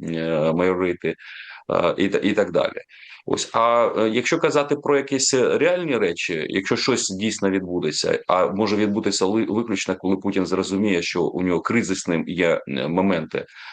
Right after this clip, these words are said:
і в економіці, в енергетиці, е, і на те, що він на фронті не може досягнути якихось ві-, ві-, відчутних результатів. Ну, і, до речі, ми, ми бачили по його рішенню,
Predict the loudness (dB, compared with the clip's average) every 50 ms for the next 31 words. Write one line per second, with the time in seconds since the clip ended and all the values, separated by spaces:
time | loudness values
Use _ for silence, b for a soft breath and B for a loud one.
0 | B B 0 0 0 2 2 2 2 2 2 2 2 0 0 0 0 0 2 2
1 | 0 0 0 0 0 0 -2 -4 -4 -4 -6 -6 -8 B B B B B B B
2 | B _ 0 2 4 4 4 4 2 2 2 4 4 4 4 2 2 2 2 0
3 | 0 2 0 0 2 2 2 2 2 2 2 0 0 0 0 -2 -2 0 2 2
4 | 2 2 0 0 -2 -4 -4 -2 -2 -2 0 0 -2 0 0 0 0 0 0 0
5 | -2 -4 -4 -2 -2 0 2 2 2 0 0 0 0 2 2 0 0 0 -2 -2
6 | -2 -4 -4 -2 -2 -2 0 0 0 0 0 0 0 -2 -6 -8 -4 0 2 2
7 | 4 4 2 2 2 0 0 0 0 -2 -2 -6 -4 -2 -2 2 2 2 2 2
8 | 0 0 0 0 0 0 B B B B B -2 0 0 2 2 2 0 0 -2
9 | -2 -2 -2 -4 -4 -6 -6 -8